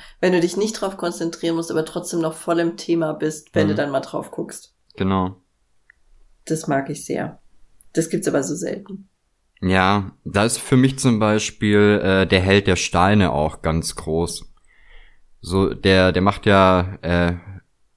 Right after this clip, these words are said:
Speaker 2: diese, diese Lego-Schrägstrich-Klemmbaustein-Videos.
Speaker 1: Ach so, ja, kenn ich.
Speaker 2: Und
Speaker 1: Von
Speaker 2: äh,
Speaker 1: dir.
Speaker 2: ja, ich, ich find den einfach von der Art her, wie er spricht, so schön. <laughs> Also,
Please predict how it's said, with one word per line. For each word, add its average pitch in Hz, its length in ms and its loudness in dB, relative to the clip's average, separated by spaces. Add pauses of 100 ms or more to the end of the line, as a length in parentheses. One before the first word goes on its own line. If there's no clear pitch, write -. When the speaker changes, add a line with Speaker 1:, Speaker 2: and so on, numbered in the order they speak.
(400)
Speaker 2:
diese, 92 340 2
diese 90 380 -2
Lego-Schrägstrich-Klemmbaustein-Videos. 92 3250 0 (560)
Speaker 1:
Ach 185 120 -2
so, 190 200 0
ja, 180 360 0
kenn 175 180 -8
ich. 196 160 -8
Speaker 2:
Und - 360 0 (840)
Speaker 1:
Von - 180 -6
Speaker 2:
äh, - 20 0
Speaker 1:
dir. 180 300 -6 (320)
Speaker 2:
ja, 104 320 0 (240)
ich, 104 200 -4
ich 104 140 -2
find 117 320 2
den 104 640 2 (480)
einfach 117 260 0
von 117 220 0
der 104 160 2
Art 117 400 0
her, 117 240 0
wie 92 360 -2
er 110 140 4
spricht, - 580 -4
so 104 200 -4
schön. 107 560 -2
<laughs> - 40 0 (220)
Also, 101 360 0